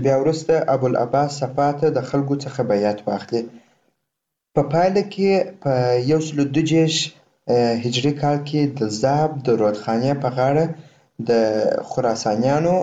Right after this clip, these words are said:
او امویانو ترمنځ جګړه پیل شوله او د مروان حمار لښکر مات وخوړه. مروان د هغه ځای څخه شام او فلسطین ته وتښتېدی، خو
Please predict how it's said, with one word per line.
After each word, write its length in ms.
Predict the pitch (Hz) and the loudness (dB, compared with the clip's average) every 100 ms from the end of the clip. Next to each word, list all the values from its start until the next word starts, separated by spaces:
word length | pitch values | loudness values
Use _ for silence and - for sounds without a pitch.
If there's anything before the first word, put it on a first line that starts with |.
| - 143 | 0 0
او 80 | 139 127 | 2 0
امویانو 540 | 123 117 131 151 170 175 170 - _ | -2 0 2 2 2 0 -4 -18 _
ترمنځ 420 | 120 120 143 151 - - - - | -4 0 0 0 -4 -14 -10 -2
جګړه 280 | 110 107 107 110 | 0 0 0 2
پیل 160 | 113 110 | 0 0
شوله 220 | 135 143 147 - _ _ _ | -2 -2 -4 -12 _ _ _
او 80 | 123 127 | 0 2
د 20 | 123 | 2
مروان 320 | 120 120 117 117 | 2 2 0 -2
حمار 280 | 127 143 143 123 | 0 2 0 -2
لښکر 320 | - - 123 117 | -2 -2 -2 -2
مات 160 | 101 - | -4 -4
وخوړه. 400 | 101 - 117 127 - _ _ _ _ _ 135 | -4 -2 -2 -4 -12 _ _ _ _ _ -2
مروان 400 | 131 131 170 170 | 2 2 2 2
د 80 | 156 | 0
هغه 220 | 131 143 | 0 0
ځای 180 | 151 151 | 2 0
څخه 240 | - - | -2 -10
شام 320 | 135 - 143 143 | -6 -2 0 0
او 80 | 131 | 0
فلسطین 420 | - 113 - 139 139 | -4 -6 -4 -4 -2
ته 80 | 135 | -2
وتښتېدی، 640 | 131 - - 131 127 131 | -2 -4 -2 -2 0 -2
خو 200 | 131 | -2